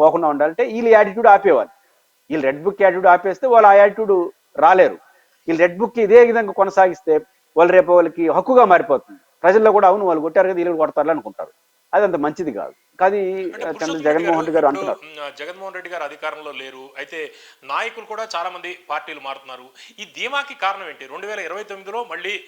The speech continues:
Speaker 2: వైసీపీనే అధికారంలోకి వస్తుంది అనేది అంత గంటా బజాయించి చెప్తున్న పరిస్థితి. ఈ ధీమాకి కారణం ఏంటి?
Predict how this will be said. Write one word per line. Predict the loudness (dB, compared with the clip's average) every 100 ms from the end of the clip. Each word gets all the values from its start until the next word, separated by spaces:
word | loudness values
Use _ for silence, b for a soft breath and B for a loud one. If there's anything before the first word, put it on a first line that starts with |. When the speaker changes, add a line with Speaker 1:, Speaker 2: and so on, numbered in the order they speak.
| b b b
Speaker 2:
వైసీపీనే | -10 -10 -14 -14 -12
అధికారంలోకి | -12 -10 -10 -10 -12 -16
వస్తుంది | -16 -20 _ -18 -14
అనేది | -12 -14 -16 -16
అంత | -16 -10 -8 -8 -12 -14
గంటా | -10 -10
బజాయించి | -10 -12 -14 -16 -20
చెప్తున్న | -20 -20 -20
పరిస్థితి. | -20 -20 _ -20 b b b
ఈ | -16 -10
ధీమాకి | -8 -8 -8
కారణం | -8 -8 -16
ఏంటి? | -16